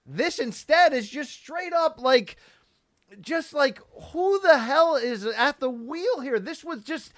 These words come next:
eh, the fact that E S P N's truck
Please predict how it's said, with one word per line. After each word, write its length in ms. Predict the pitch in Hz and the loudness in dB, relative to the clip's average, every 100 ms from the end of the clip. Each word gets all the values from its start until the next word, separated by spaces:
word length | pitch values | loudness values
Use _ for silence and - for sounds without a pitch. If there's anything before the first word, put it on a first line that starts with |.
| _ _ - | _ _ -20
eh, 60 | 196 165 180 - - _ _ _ | -20 _ _ -20 -20 _ _ _
the 80 | 208 | -8
fact 320 | 196 285 320 | -2 -2 0
that 200 | 285 233 - - 220 | 2 2 0 -16 -6
E 140 | 269 | 0
S 160 | 277 - | 0 -2
P 200 | 254 247 | -4 -2
N's 320 | 226 190 - | -2 -6 -12
truck 520 | - 240 190 - - | -6 2 2 0 -16